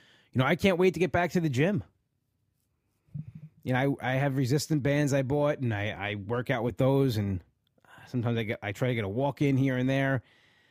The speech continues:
It's not the same. The, the resistant bands are not the same as weights,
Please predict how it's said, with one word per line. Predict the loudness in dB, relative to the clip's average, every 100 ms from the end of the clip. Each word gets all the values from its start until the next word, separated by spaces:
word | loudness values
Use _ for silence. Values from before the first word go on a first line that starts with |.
| _
It's | -2
not | -2 0
the |
same. | 0 2 0 -4 -14 _ _ _ _ _ _ _ _ _ _ _ _ _ _ -20 -20 _ _ _
The, | -18 -4
the | 0
resistant | 2 2 2 2
bands | 4 4 2
are |
not | 2 0 0
the |
same | 0 2
as | 2
weights, | 0 -4 -8 -16